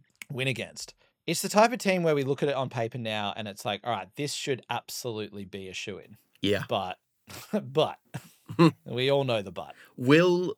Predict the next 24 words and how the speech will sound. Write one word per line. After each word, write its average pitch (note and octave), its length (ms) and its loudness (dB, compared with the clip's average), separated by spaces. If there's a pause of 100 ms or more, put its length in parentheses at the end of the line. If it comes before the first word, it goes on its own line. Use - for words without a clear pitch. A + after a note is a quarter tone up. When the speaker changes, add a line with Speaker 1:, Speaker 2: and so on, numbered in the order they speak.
Speaker 2:
Conte, C3 480 4
if A2 200 -2
he A#2+ 120 0
does G#2 300 -2
come G#2 220 -6
back, F2 360 -12 (120)
will B2+ 320 2
he A#2 180 -2
persist - 540 -8
with, G2 300 -6 (540)
um, F#2+ 280 4
Richarlison G2+ 600 -2
starting F#2+ 560 -4
and F#2 460 -6
Son F#2 380 -2
on F#2+ 160 -8
the F#2 80 -10
bench? E2+ 500 -12
Speaker 1:
If C3 160 -12
Stellini F#3 680 -4
is C#3 140 -6
making B2+ 560 -4
choices A2+ 440 -8
here, D2 180 -10